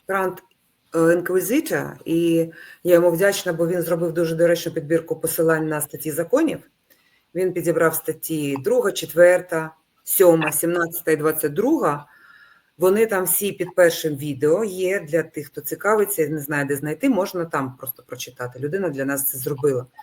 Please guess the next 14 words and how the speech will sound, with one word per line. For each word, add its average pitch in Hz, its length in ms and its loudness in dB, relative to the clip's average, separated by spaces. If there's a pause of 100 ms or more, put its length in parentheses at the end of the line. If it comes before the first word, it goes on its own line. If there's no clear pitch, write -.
(420)
Для 175 180 2
себе 208 400 4
я 196 160 2
відібрала 190 840 2
для 165 220 0
запитання 165 580 -2
вам 180 360 -4 (380)
статтю 180 320 0
двадцять 175 340 0
четверту 254 480 2
Законів 180 420 -2
України 233 360 2
про 185 200 -4
поліцію. 156 580 -6